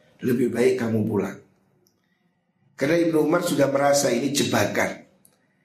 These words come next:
Orang Irak itu tidak akan menolong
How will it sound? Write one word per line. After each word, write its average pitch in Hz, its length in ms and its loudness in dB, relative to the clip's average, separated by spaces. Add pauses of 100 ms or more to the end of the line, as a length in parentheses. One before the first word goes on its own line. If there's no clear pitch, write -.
(420)
Orang 127 320 0
Irak 139 340 2
itu 151 600 2 (880)
tidak 131 340 0 (240)
akan 143 300 0
menolong 123 520 2